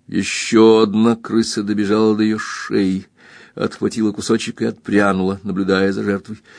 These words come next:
Она крутила носом так, что, казалось, облизывает мордочку от удовольствия.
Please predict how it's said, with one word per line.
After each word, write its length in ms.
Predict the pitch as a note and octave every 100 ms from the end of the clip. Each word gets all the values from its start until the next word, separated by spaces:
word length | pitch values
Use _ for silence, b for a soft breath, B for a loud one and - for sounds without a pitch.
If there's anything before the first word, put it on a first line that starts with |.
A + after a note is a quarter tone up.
| B B
Она 180 | D3+ B2
крутила 440 | - A#2+ C#3 C3
носом 440 | B2+ A2+ - G#2
так, 240 | G2+ B2 A2
что, 120 | -
казалось, 360 | G2+ A2+ A2+ -
облизывает 760 | A#2 G#2+ A#2+ A#2+ A2+ A#2 A2+
мордочку 540 | A#2 A2+ A2 G#2+ - A2+
от 100 | A#2+
удовольствия. 580 | A#2+ A2 G#2+ - A2+